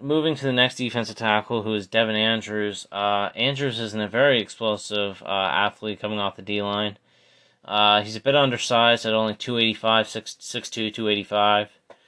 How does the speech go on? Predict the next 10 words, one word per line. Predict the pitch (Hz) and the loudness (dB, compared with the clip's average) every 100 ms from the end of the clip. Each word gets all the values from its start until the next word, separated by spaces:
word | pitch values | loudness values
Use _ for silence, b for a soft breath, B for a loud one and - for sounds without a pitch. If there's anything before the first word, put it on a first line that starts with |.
| b b b b _ | b b b b _
Uh, | 107 107 | -6 -4
but | 107 | -2
he | 110 | -2
uses | 117 131 120 113 | -2 -4 -4 0
that | 110 104 | 0 0
smaller | 120 113 107 | 0 0 2
frame | - 113 113 | 0 0 0
to | 104 | -4
create | - - 107 104 - | -8 -2 0 0 -4
lift. | 95 110 117 - - | 0 4 2 0 -20